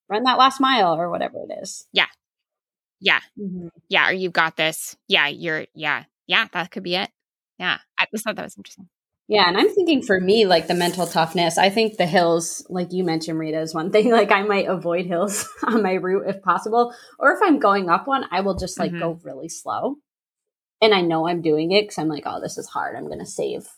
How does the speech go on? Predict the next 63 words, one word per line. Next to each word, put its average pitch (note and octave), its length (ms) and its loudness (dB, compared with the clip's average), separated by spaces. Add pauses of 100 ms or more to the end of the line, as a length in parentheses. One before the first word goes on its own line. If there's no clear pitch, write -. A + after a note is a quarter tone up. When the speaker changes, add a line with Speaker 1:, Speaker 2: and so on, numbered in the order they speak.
(160)
Speaker 1:
my E3 120 -10
gas." - 380 -8 (540)
Um, G3 220 2
and G#3+ 120 6
another G3 360 4
one A#3+ 180 2
I G3+ 100 0
really F#3 320 0
need F#3+ 160 0
to G3 60 -4
work F#3+ 200 0
on G3 80 -2
my F#3+ 80 0
mental F#3+ 280 -2
toughness G3 380 0
is E3 180 -2
treadmill - 420 -6
running. F#3 420 -6
Speaker 2:
Oh. - 80 -20
Speaker 1:
'Cause, G3 160 2
like, E3+ 180 2 (280)
that A3+ 320 4
just E3 180 -4 (140)
gets - 260 -6
my E3 160 -4
mental, D#3 540 -4
like, F#3 160 0
I F#3 120 4
just F3 220 -6
get - 240 -4
so E3+ 280 0
bored E3+ 440 -2
and E3 120 -2
mentally E3+ 380 -2
I'm E3 80 -2
like, D#3+ 220 -4
"I'm C#3+ 140 -8
done." D3 340 -8 (260)
But A#3 100 6
I A3+ 100 6
Speaker 2:
Right. G#3 60 -4
Speaker 1:
could G#3 280 2
go F3+ 140 2
further. F3+ 680 2
I F#3 60 0
just F#3 180 -4
have F#3 140 -4
to E3+ 80 -6
work D#3+ 140 -4
Speaker 2:
Right. G#3 100 -2
Speaker 1:
on E3 120 -2
that D#3 180 -2
mental D#3 280 -4
toughness E3+ 440 -2
to D#3+ 100 -14
get, - 220 -4
'cause A#3 180 -2
once E4 180 0
you F4+ 100 2
get A#3+ 220 4
over G3 380 2
a A#3 80 4
hump, B3+ 360 -2